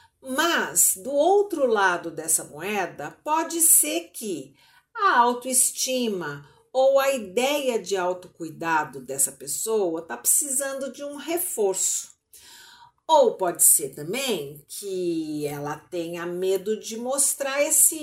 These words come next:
eu para a sua companhia. Eu queria ser essa pessoa que come direito, mas eu não consigo sozinho ou sozinha. Vejam,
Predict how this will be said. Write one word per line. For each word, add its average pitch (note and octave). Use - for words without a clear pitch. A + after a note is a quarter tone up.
eu D4+
para F#3
a E3+
sua D#3+
companhia. C#3+
Eu E3+
queria C#4+
ser C4+
essa A3+
pessoa G3
que F3
come E3
direito, D3
mas D3
eu D3
não E3+
consigo D#4
sozinho C4+
ou D#3
sozinha. D#3
Vejam, E3+